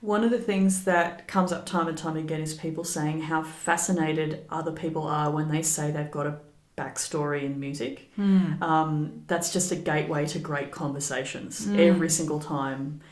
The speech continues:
Speaker 1: when they say, "Oh yeah, in my, you know,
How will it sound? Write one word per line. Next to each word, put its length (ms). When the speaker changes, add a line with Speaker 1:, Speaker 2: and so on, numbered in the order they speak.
Speaker 1:
when 240
they 140
say, 380
"Oh 140
yeah, 240
in 140
my, 360
you 80
know, 160